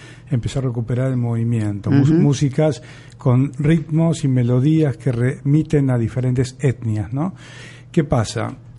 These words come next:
Speaker 1: Una música de tambores te hace mover los pies y te contacta con la tierra. Una música, una salsa te hace mover la cadera y los hombros. Una música de, de celta, de etnia,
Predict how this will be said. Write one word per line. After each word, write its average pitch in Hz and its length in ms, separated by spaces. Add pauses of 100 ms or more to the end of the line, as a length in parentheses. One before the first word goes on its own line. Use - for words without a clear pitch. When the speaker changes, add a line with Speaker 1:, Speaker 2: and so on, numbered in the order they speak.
(180)
Speaker 1:
Una 165 180
música 170 380
de 151 100
tambores 151 520
te 147 100
hace 131 180
mover 131 240
los 120 140
pies 143 320
y 147 60
te 120 120
contacta 113 380
con 110 120
la 107 140
tierra. 110 380
Una 120 180
música, 131 800 (300)
una 143 200
salsa 160 460
te 147 80
hace 123 140
mover 131 200
la 131 140
cadera 143 640
y 143 60
los 127 240
hombros. 104 600 (400)
Una 139 380
música 135 840
de, 120 260
de 113 840
celta, 143 540
de 139 220
etnia, 165 380